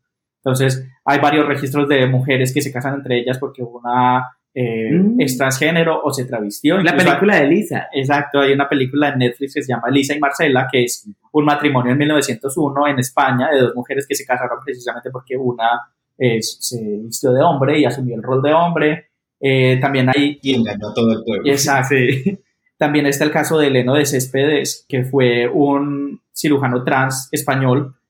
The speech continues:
Speaker 1: que fue esclavo y llegó a ser cirujano y también se casó con varias mujeres. De hecho, hay un capítulo muy bueno de Grandes Maricas de la Historia, el podcast que hemos recomendado acá, que habla sobre Eleno de Céspedes.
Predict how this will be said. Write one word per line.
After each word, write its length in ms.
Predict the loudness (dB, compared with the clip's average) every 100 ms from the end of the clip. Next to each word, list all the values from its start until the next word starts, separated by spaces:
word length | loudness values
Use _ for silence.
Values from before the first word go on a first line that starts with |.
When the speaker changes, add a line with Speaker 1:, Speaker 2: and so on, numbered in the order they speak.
| _ _
Speaker 1:
que 280 | 0 2 2
fue 120 | 0 0
esclavo 540 | 0 2 2 2 0
y 380 | -4 -6 -8 -6
llegó 180 | -6 -4
a 40 | -4
ser 140 | -6
cirujano 600 | -2 -2 2 2 2 0
y 100 | -2
también 280 | -2 -4 -6
se 160 | -8 -6
casó 340 | -4 -4 -4
con 100 | -4
varias 240 | 0 0 0
mujeres. 580 | 0 0 2 0 -2 _ _ -12
De 240 | 0 2
hecho, 240 | 2 2 2
hay 200 | 4 4
un 100 | 2
capítulo 420 | 0 0 2 2
muy 120 | 2
bueno 320 | 2 2 2
de 520 | 2 2 2 -2 -2 -6 -10 _ _
Grandes 280 | -2 0 0
Maricas 280 | 0 -2 0
de 80 | 2
la 60 |
Historia, 400 | 0 2 2 2
el 100 | 0
podcast 380 | -6 -10 -8 -6
que 60 | -4
hemos 140 | -2
recomendado 420 | -2 -2 -4 -2 -2
acá, 380 | 0 -2 -2 -2
que 80 | -2
habla 300 | 0 -2 -2
sobre 220 | -2 -4
Eleno 220 | -6 -6
de 80 | -4
Céspedes. 600 | -2 -4 -4 -4 -4 -10